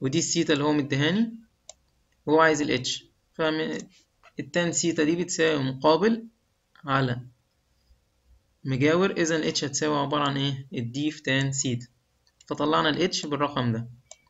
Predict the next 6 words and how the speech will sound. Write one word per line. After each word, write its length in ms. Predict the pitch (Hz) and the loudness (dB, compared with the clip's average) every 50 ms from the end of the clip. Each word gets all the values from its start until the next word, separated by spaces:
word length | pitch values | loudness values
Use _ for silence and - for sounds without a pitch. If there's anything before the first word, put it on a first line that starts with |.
| - _ _ _ _ | -20 _ _ _ _
طيب، 260 | - 120 113 113 120 | -2 -2 -2 0 2
ده 100 | 127 175 | 2 2
كده 460 | 175 190 190 190 208 214 214 214 - - | 4 4 2 4 4 2 2 0 -2 -4
من 180 | 139 139 139 | -2 -2 0
غير 460 | 135 135 156 165 175 175 185 - - _ _ - | 4 4 6 6 6 4 2 -4 -12 _ _ -4
الايرور. 420 | 156 151 - 180 165 147 123 120 | -2 2 4 4 4 4 4 0